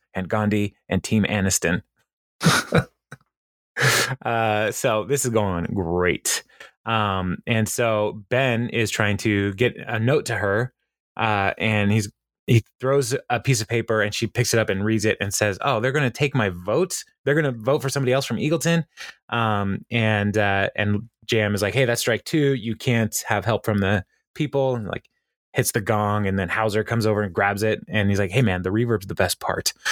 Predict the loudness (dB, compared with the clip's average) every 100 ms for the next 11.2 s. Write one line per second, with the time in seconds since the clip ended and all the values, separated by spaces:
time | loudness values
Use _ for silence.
0 | 2 2 0 -2 0 2 2 0 0 -2
1 | -2 -2 2 2 0 _ -6 -6 -6 -16
2 | _ -4 0 2 0 -2 -6 -2 0 2
3 | 0 0 -4 -6 0 0 0 -2 0 0
4 | 0 -4 _ _ _ _ _ -2 0 0
5 | -2 -4 -8 _ _ -6 -2 0 0 0
6 | 0 -2 -2 -2 0 -2 0 2 2 2
7 | 0 2 4 4 0 -2 -2 0 -2 0
8 | -2 -2 0 0 2 0 0 0 2 4
9 | 2 -2 _ _ -2 2 2 0 0 2
10 | 2 -2 0 2 0 0 -4 -4 -2 2
11 | 2 0